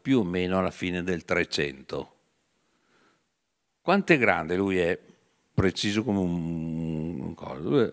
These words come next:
beh, voi lo sapete, ha fatto uno dei più bei musei che... è qua. Secondo me il Museo della Montagna è strepitoso. Non so cosa ne pensate voi, ma è strepitoso. Ehm, e lui ha detto, "Beh sì, effettivamente, eh,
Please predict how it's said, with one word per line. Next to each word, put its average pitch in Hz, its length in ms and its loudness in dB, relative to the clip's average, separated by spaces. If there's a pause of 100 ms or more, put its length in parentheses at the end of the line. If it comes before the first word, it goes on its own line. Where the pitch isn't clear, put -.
(100)
beh, 92 220 -4
voi 85 220 0
lo 92 120 0
sapete, 87 440 -2
ha 67 40 -10
fatto 76 640 -6 (240)
uno 85 180 -2
dei 82 140 2
più - 180 -6
bei 80 200 -2
musei 80 560 -4
che... 60 260 -14 (1120)
è 87 140 -10
qua. - 240 -4
Secondo 82 260 -4
me 87 100 2
il 98 60 4
Museo 92 260 2
della 87 160 4
Montagna 95 540 -2 (280)
è 85 200 -4 (100)
strepitoso. - 1040 -4
Non - 100 -20
so 85 140 -2
cosa 82 220 0
ne 80 100 -2
pensate 80 420 -4
voi, 82 240 0 (360)
ma 76 80 -2
è 78 40 0
strepitoso. - 720 -6 (760)
Ehm, 82 960 0 (500)
e 113 140 0
lui 208 120 6
ha 202 60 6
detto, 117 240 2
"Beh 120 200 -2
sì, 131 300 -2
effettivamente, 113 960 2
eh, 85 560 4